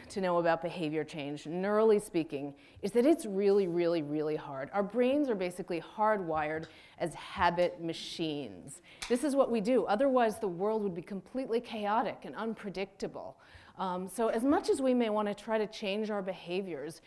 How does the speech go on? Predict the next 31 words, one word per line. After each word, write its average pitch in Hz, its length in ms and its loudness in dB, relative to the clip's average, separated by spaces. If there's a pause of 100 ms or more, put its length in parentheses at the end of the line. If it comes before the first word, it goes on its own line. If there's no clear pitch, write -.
(220)
we 269 80 0
just 254 180 -2
simply 277 260 2
don't 208 440 0
most 160 200 -6
of 151 80 -8
the 151 60 -8
time. 160 240 -8
Ninety-five 269 480 2
percent 262 380 -4
of 208 80 -4
all 220 240 0
of 233 100 0
our 226 140 -2
behavior 202 640 -2
is 208 100 -4
subconscious 202 800 -4 (300)
and 185 120 0
unconscious. 190 800 -4 (180)
It's 240 160 -2
no 302 120 6
wonder 262 380 2
that 196 100 2
over 196 220 2
eighty-five 247 580 0
percent 196 440 -8
of 165 100 -10
new 196 160 -2
products 202 500 -2
and 170 140 -8
services 180 540 -6